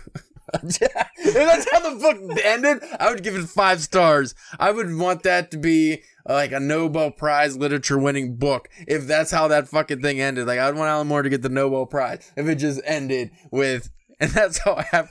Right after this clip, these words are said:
to say about Hampton." Like, Jesus fuck, man. <laughs> You, s-, you, you said everything there is to say, that's for sure.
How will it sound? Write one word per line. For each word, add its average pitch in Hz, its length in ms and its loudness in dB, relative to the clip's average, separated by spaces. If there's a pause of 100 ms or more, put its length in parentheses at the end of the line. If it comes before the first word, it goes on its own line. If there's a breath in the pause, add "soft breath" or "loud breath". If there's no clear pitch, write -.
to 139 80 -6
say 151 260 2
about 131 440 0
Hampton." 151 440 0 (180 loud breath)
Like, 285 240 2
Jesus 302 480 4
fuck, 294 320 0
man. 202 560 0
<laughs> - 40 -8 (1300 loud breath)
You, 269 100 2
s-, - 160 -2
you, 294 320 0
you 254 140 2
said 302 280 2
everything 277 440 2
there 277 140 2
is 269 140 0
to 277 120 -8
say, 277 280 4
that's 247 280 2
for 226 100 -4
sure. 175 540 2